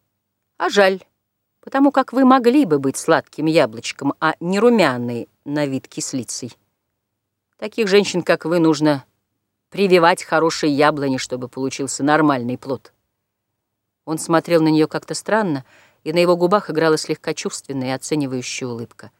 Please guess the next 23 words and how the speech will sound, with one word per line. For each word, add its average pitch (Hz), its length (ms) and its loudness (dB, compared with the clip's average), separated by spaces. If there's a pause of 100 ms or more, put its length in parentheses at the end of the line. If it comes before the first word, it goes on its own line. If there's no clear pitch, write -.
(420)
«А - 120 -20
такие 147 340 -6
мужчины, 147 440 -2
как - 240 -8
вы», 208 180 2 (420)
задыхаясь 156 540 0
от 147 80 0
гнева, 147 300 2
проговорила 143 440 -2
Хильда, 131 420 -6 (400)
«должны 165 300 0
быть - 200 -2
изолированы 180 720 2
от 156 180 -2
общества - 480 -4
по - 120 -2
причине 190 400 -2
их - 140 -4
невыносимой 214 640 2
вульгарности 156 720 -2 (280)
и 202 160 -4
эгоистичной 185 680 0
похотливости». - 880 -12